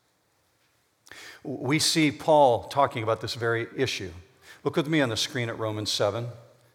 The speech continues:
You, you don't have to turn your Bible there. Just look at the way he says this in verse fourteen. "I am of flesh, sold into bondage to sin.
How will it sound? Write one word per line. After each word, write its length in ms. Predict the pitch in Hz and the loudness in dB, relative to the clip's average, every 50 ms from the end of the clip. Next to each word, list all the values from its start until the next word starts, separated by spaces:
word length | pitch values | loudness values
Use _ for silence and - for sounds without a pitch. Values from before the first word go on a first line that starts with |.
| _ _ | _ _
You, 120 | 113 107 | -16 -16
you 160 | - 95 113 | -14 -12 -8
don't 140 | 107 127 113 | -6 -4 -4
have 120 | 120 120 - | -4 -6 -6
to 80 | - | -6
turn 160 | - 143 127 | -6 -4 -4
your 100 | 117 113 | -4 0
Bible 280 | 101 110 107 101 95 98 | 2 2 2 4 2 0
there. 120 | 101 101 | -4 -4
Just 300 | 107 110 - - - - | -4 -4 -6 -8 -8 -8
look 160 | 120 123 120 - | -10 -8 -4 -4
at 100 | 127 - | -4 -4
the 60 | 120 | -2
way 260 | 113 120 120 113 104 - - - - - | 0 0 0 0 0 -4 -12 -18 -14 -6
he 120 | - 139 | -6 -4
says 320 | 131 - - 123 117 95 101 | -2 2 2 2 2 2 -2
this 180 | 110 - - | -4 -4 -4
in 80 | 123 107 | -6 -4
verse 220 | 95 113 110 - | -4 -4 -6 -6
fourteen. 580 | - - 117 104 98 - - 113 104 98 104 98 101 - _ _ _ _ _ _ _ _ _ _ - - - - - - - _ - | -6 -6 -6 -6 -6 -8 -10 -10 -8 -8 -10 -10 -12 -18 _ _ _ _ _ _ _ _ _ _ -20 -20 -20 -20 -20 -20 -20 _ 0
"I 160 | 107 120 156 | 4 4 6
am 220 | 170 339 165 151 | 6 4 2 2
of 260 | - 135 127 123 123 | 2 4 4 4 2
flesh, 920 | - - - - - 156 160 147 110 87 82 - - - - - - - - | 0 -6 -8 -6 -2 2 4 4 4 2 0 -4 -2 -2 -2 0 -2 -2 0
sold 340 | - 151 151 160 160 156 147 | 2 4 4 4 4 2 0
into 300 | 160 143 131 127 117 113 | -2 -4 -4 -4 -6 -6
bondage 720 | 104 107 131 127 131 127 123 113 104 107 104 98 - - | 0 0 2 4 4 2 2 0 0 -2 -2 -2 -4 -8
to 120 | - - 110 | -8 -6 -4
sin. 640 | - - - - 147 120 95 92 87 90 92 110 | -2 -2 0 0 -2 -4 -4 -6 -8 -12 -14 -16